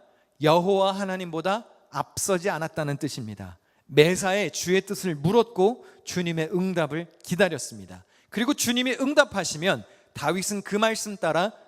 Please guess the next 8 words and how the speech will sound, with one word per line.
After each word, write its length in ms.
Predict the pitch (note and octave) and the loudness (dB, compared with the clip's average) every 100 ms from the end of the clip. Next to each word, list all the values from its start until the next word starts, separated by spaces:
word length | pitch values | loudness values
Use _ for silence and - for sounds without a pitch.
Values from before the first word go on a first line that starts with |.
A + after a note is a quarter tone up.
| _ | _
흔들림 600 | - - E4 D#4+ D#4 A#3+ | -16 -8 -4 0 0 0
없이 440 | D#3+ - E3 F3 - _ _ | -4 -6 -6 -6 -8 _ _
그대로 420 | - G#3 A3 A#3+ B3 | 0 4 6 6 4
하나님의 500 | G#3 G#3 G3 F#3+ F3+ | 2 -2 -2 -2 -2
뜻을 380 | D3+ - D#3 G3 - - | -4 -2 -4 -4 -14 -12
자신의 400 | - C3+ C#3+ C3 | -8 -6 -6 -6
삶에서 540 | E3 C#3 A#2 B2+ F3 - _ - | -4 -4 -4 -2 -2 -4 _ -6
실현시켰습니다. 1120 | - - C#4 A#3+ - D#3+ - A#2 A2 F#2+ | -4 0 0 -2 -4 -8 -10 -14 -16 -20